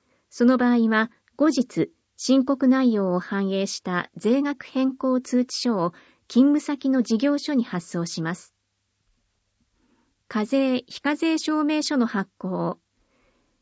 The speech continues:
令和五年度の課税非課税証明書は六月中旬から発行できます。ただし、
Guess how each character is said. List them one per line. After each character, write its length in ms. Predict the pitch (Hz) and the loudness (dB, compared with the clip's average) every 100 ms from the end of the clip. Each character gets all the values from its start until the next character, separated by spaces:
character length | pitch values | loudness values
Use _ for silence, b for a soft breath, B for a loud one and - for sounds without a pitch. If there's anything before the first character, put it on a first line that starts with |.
| _ _ | _ _
令 180 | - 339 | 0 2
和 160 | 302 254 | 2 4
五 140 | 254 | 4
年 240 | 254 277 247 | 4 4 2
度 120 | 226 | 0
の 280 | 202 190 - | 0 -2 -6
課 180 | - 208 | -6 -4
税 380 | 208 220 214 - | -2 -2 -2 -4
非 140 | - - | -8 -4
課 140 | 285 | -4
税 200 | 294 285 | 0 -2
証 260 | - 269 254 | 0 2 4
明 200 | 262 262 | 2 0
書 160 | 254 | 0
は 180 | 190 190 b b | 0 -2 b b
六 240 | - 208 302 | -2 0 0
月 220 | 320 - | -2 -4
中 220 | - 302 | -2 0
旬 240 | 285 294 277 | 0 0 0
か 160 | 269 | -2
ら 120 | 254 247 | -2 0
発 220 | 214 202 | -2 -6
行 160 | - 185 | -4 -4
で 100 | 175 | -4
き 140 | 180 | -4
ま 120 | 175 185 | -4 -6
す。 200 | - _ _ _ _ _ _ _ | -10 _ _ _ _ _ _ _
た 80 | 294 | -2
だ 120 | 285 | -2
し、 280 | 262 214 | 0 -2